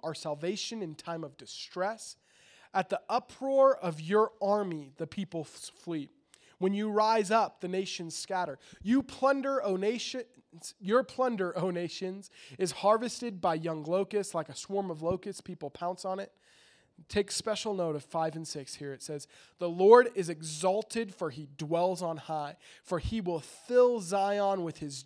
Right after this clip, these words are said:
justice and his righteousness. He will be the sure foundation for your times, a rich store of salvation and wisdom and knowledge. The fear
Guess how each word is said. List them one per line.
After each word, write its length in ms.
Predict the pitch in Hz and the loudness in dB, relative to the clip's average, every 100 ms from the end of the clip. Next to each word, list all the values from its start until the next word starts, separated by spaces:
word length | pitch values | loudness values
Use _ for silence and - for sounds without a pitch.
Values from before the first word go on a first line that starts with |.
| 151 | -12
justice 680 | 143 185 196 - 214 190 - | -4 -2 -2 -6 -8 -8 -10
and 140 | 180 143 | -14 -12
his 260 | 135 127 | -14 -14
righteousness. 840 | 139 156 160 - 135 - 135 - - _ - - - | -8 -8 -8 -12 -12 -14 -16 -18 -20 _ -20 -20 -14
He 280 | - 277 302 | 0 2 4
will 200 | 285 208 | 6 6
be 400 | 226 247 233 - _ _ | 4 -2 -4 -10 _ _
the 140 | 170 170 | -4 -4
sure 400 | - - 233 240 | -4 0 4 4
foundation 840 | 233 202 180 170 202 - 233 220 | 4 0 0 -2 -2 -2 -6 -6
for 120 | - | -6
your 200 | 160 147 | -6 -6
times, 540 | 143 185 196 208 220 - - - 165 | -6 -4 -4 -4 -10 -16 -18 -4 0
a 80 | |
rich 320 | 175 196 - - | 2 0 -2 -6
store 420 | - 220 233 233 | -2 4 6 6
of 140 | 202 | 4
salvation 840 | - 175 160 196 - 233 214 226 - - - - | 2 0 2 0 -2 -6 -6 -10 -14 -20 -16 -6
and 300 | 156 151 156 | -4 -4 0
wisdom 560 | 208 208 190 240 233 - - | 0 0 0 2 0 -6 -12
and 300 | 143 139 143 | -10 -8 -4
knowledge. 640 | 165 214 233 247 226 - _ _ _ | 0 2 2 0 -6 -14 _ _ _
The 160 | 160 165 | -4 -4
fear 680 | - - 262 269 277 277 | -4 -4 0 2 0 -2